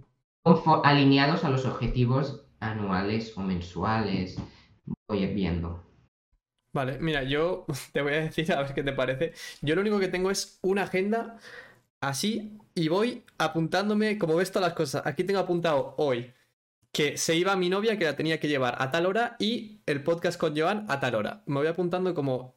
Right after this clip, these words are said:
Speaker 2: las cosas más clave e importantes, pero no apunto, digamos, lo que tengo que hacer, eh, cada hora.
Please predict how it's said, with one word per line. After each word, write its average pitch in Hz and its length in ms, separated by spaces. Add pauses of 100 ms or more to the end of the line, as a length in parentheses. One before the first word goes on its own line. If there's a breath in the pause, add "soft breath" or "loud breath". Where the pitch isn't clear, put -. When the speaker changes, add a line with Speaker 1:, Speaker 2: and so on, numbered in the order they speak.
Speaker 2:
las 135 440
cosas 175 520
más 160 420
clave 180 360
e 151 80
importantes, 143 600
pero 139 220
no 143 180
apunto, 151 680
digamos, 139 360
lo 131 140
que 127 80
tengo 139 200
que 147 60
hacer, 147 340 (640 loud breath)
eh, 131 540
cada 139 300
hora. 110 320